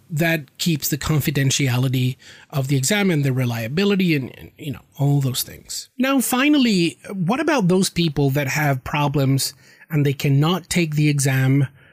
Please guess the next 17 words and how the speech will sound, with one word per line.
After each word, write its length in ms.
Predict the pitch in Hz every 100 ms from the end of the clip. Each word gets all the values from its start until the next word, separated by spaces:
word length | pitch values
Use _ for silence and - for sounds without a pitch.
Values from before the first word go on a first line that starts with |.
| _ _ _ -
on 360 | 151 160 160
the 120 | 147
designated 680 | 143 165 151 139 131 127 117
time? 420 | - 123 107 - - _ _ _ _ -
Well, 500 | 220 214 214 208 147 - - - - -
that 240 | 208 254
depends 420 | 262 226 208 185
on 80 | 170
the 80 | 135
center. 540 | - 123 120 101 95 -
Um, 340 | 143 139 135 131
I've 160 | 165 143
heard 320 | - 220 240
about 360 | 180 156 160
centers, 460 | - 151 147 165 156
for 140 | -
example, 580 | 135 135 135 135 147 160